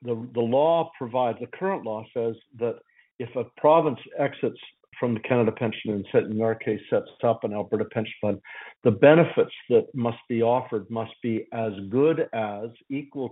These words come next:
to, or better than the previous, uh, than, than the C P P.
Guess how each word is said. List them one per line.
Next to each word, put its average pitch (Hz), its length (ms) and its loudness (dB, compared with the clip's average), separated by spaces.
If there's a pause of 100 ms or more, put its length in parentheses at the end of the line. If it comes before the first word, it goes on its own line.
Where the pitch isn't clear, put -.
to, 117 320 -4
or 151 540 2
better 143 480 -6 (560)
than 117 260 0
the 113 160 -2
previous, 113 460 -2 (180)
uh, 104 140 -2
than, 110 500 -6
than 113 220 -4
the 107 180 -10
C 117 120 -6
P 117 260 -10
P. 104 260 -8